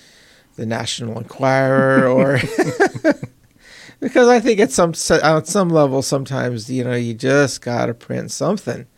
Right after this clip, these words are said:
you know, in your movie section, you just gotta, you have a writer and he's just gotta put something on the paper. But, um, there was an article called the, the Scariest Movies of All Time, right?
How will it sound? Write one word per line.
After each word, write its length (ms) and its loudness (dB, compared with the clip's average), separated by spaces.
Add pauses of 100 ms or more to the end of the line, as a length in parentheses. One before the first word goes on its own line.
(600)
you 160 -8
know, 200 0
in 120 -2
your 180 -2
movie 320 0
section, 480 -4
you 120 -8
just 140 -12
gotta, 380 -6 (520)
you 240 -14
have 180 -8
a 120 -10
writer 480 -6
and 200 -10
he's 180 -12
just 180 -12
gotta 180 -4
put 180 -6
something 360 0
on 140 -4
the 80 -8
paper. 460 -6 (1300)
But, 300 2
um, 360 0 (560)
there 180 2
was 160 2
an 100 2
article 380 2
called 300 0
the, 380 -6
the 100 -10
Scariest 540 4
Movies 340 2
of 100 -4
All 220 4
Time, 400 -4
right? 280 -6